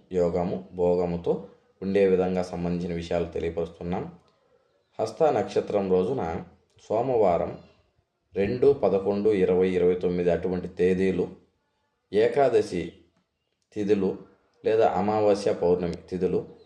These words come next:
ఇటువంటి రోజుల్లో చంద్రునికి, కుజునికి, గురువుకి అంటే నవగ్రహాల్లో వాటికి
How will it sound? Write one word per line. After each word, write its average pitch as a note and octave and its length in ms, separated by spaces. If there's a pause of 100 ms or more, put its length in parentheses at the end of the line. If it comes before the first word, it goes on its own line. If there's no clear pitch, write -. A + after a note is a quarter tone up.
(320)
ఇటువంటి A#2 380
రోజుల్లో G2+ 680 (1120)
చంద్రునికి, C#3 720 (400)
కుజునికి, A#2 640 (340)
గురువుకి G2 500 (360)
అంటే A#2 140
నవగ్రహాల్లో F#2+ 760
వాటికి D#2+ 500